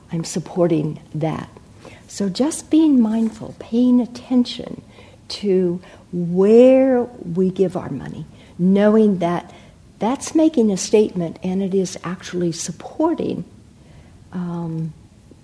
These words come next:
something. Is that what we want to support or not? The other is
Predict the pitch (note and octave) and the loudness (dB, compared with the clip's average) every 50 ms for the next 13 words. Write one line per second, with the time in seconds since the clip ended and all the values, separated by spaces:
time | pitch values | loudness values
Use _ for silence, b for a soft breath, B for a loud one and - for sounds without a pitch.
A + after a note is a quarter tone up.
0 | - - _ - - - _ - - - _ _ - - - - F#3+ E3 - - | -20 -20 _ -20 -20 -20 _ -20 -20 -20 _ _ -20 -10 -4 -2 -2 -2 -4 -6
1 | - - - - - - - - - - - F#3 - G3+ G3 - G#3 G3 - - | -10 -14 -14 -16 -20 -20 -20 -20 -10 -8 -6 -2 0 0 0 2 2 0 0 0
2 | F#3 F#3+ F#3+ F#3 F3+ F#3 F3+ - - D#3+ - - - E3+ F3+ G3 F#3+ B B B | 0 0 0 0 0 0 -2 -4 -8 -10 -8 -6 -6 -4 -4 -4 -6 B B B
3 | B B B B _ - F#3+ F3+ F3 E3+ E3+ E3+ E3+ D#3+ D3+ D#3 - - E3+ E3+ | B B B B _ -4 -2 -2 0 -2 -2 -2 -4 -6 -6 -10 -8 -6 -4 -4
4 | F3 D#3+ D#3 - - - - - - - - - - - - - _ _ - - | -2 -4 -4 -6 -10 -14 -18 -20 -20 -20 -20 -20 -20 -20 -20 -20 _ _ -20 -20
5 | - _ B B B B B B B B B B - A#3 B3+ B3 - A#3+ A#3 C#4+ | -20 _ B B B B B B B B B B 0 4 4 6 6 4 4 2
6 | D4 D4 D4 C4+ - - - A3 A3 A3 A3+ A3+ G#3+ - - - - | 2 2 2 0 0 -2 -2 0 0 0 0 -2 -4 -6 -10 -12 -14